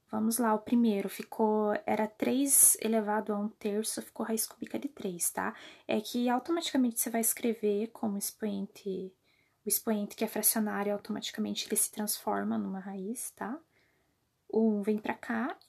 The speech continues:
e o três, que no caso é o denominador da tua fração, ele vira o índice da raiz, tá?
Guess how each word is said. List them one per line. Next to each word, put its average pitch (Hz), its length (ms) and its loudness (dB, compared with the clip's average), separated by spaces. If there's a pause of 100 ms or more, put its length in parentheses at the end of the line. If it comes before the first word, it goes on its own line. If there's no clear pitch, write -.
e 233 140 2
o 226 40 -2
três, 220 460 -2
que 226 100 0
no 220 60 4
caso 208 320 0
é 202 40 0
o 190 40 -14
denominador 226 680 2
da 233 120 -2
tua 185 680 -6 (140)
fração, 226 640 2 (840)
ele 202 440 0
vira 220 240 4
o 269 80 4
índice 240 280 4
da 247 80 -2
raiz, 269 420 2
tá? 208 280 0